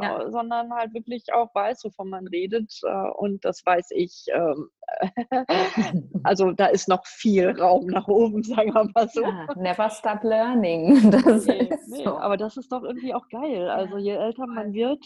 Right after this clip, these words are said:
Speaker 2: äh, irgendwie muss es ja auch weitergehen und, hm, ja, ich glaub, das
Speaker 1: Ja.
Speaker 2: merken Schüler auch auf jeden Fall. Das ist das, was hinterher 'n guten, erfahrenen Lehrer ausmacht irgendwie, glaub
Speaker 1: Ja.
Speaker 2: ich einfach, dass, dass er, dass er mehr in der Tiefe noch,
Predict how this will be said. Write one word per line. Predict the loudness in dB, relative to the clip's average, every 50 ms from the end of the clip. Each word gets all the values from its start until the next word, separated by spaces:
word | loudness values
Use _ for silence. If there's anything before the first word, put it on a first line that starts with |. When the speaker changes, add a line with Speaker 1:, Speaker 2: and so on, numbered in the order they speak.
| -14 -10
Speaker 2:
äh, | -6 -6 -4 -4 -4 -4 -4 -6
irgendwie | -8 -8 -14 -20 -18
muss | -16 -16 -16 -14
es | -10 -4
ja | -4 -4
auch | -2 -2
weitergehen | -4 -4 -4 -6 -8 -8 -8 -8 -8 -8 -8 -8 -10 -10 -12
und, | -12 -12 -16 -20 _ _ _ -20 -20 _ _ _ _ _ _ _ _ _
hm, | _ -18 -16 -16 -16 _ -18 -10 -4
ja, | 0 2 2 0 0 _ -8
ich | -2 0
glaub, | 0 2
das | 2 2 2
Speaker 1:
Ja. | 2
Speaker 2:
merken | 2 2 0 0 -4 -8
Schüler | -6 -4 -2 0 2 2 2 2 2
auch | 0 0 -2 -2 -4
auf | -4 -4 -4 -4
jeden | -6 -6 -6 -8 -10
Fall. | -6 -4 -4 -4 -2
Das | -4 -6 -6
ist | -2 -2
das, | -2 -2 -2
was | -4 -6 -4
hinterher | -4 -4 -2 0 0 0
'n | -2 -2 -4 -4
guten, | -4 -4 -4 -2 -2 -2 0
erfahrenen | 0 -2 -2 -2 -2 -2 0 0 -2 -4 -4
Lehrer | -4 -4 -6 -6 -6 -8 -8 _ _ _ -20 -20 _ _ -2
ausmacht | 0 0 0 0 -4 -4 -6 -6 -6 -6 -8 -8
irgendwie, | -8 -8 -8 -8 -10 -8 -6 -6 -6 -6 -8 -12 _ _ _ _ -6
glaub | -4 -4 -2 -2 -2
Speaker 1:
Ja. | -4
Speaker 2:
ich | -4 -6 -10 -18 -16
einfach, | -14 -12 -12 -12 -12 -10 -12 -10 _ -8
dass, | -10 -10 -10 _ -4
dass | -4 -4 -2 0
er, | 2 2 2 2
dass | 2 0 0 0
er | 0 0
mehr | 0 2 2 2 2
in | 2
der | 2 2 0 0 -4
Tiefe | -6 -6 -6 -6 -6 -6 -6 -6
noch, | -8 -10 -12 -14